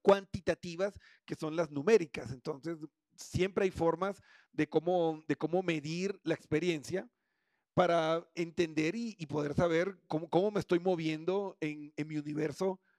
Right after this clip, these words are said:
eh, mental y emocional. Una vez que tenemos esto claro, amigos,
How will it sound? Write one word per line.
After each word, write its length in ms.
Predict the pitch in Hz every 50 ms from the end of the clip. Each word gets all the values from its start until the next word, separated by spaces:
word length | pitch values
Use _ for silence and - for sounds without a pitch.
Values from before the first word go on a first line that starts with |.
| _ _ _ _ _ -
eh, 640 | - 160 156 151 151 151 151 147 143 143 139 139 - _
mental 640 | 139 147 151 147 151 143 - 170 165 160 165 185 190
y 80 | 185
emocional. 500 | 175 156 143 113 - 127 131 113 90 - _ _ _ _ _ _ _ _ _ _ _ _ _ _ _ _ _ _ _ _ _ _ - _ _ - - _ _ _ _ _ _ _ _ _ _ -
Una 180 | 226 285 302
vez 200 | 269 262 277 262
que 120 | - 254 208
tenemos 380 | 190 190 180 185 202 220 214 -
esto 300 | 180 151 - - 202 -
claro, 300 | 165 160 147 143 151 165
amigos, 460 | 156 139 131 131 156 - - -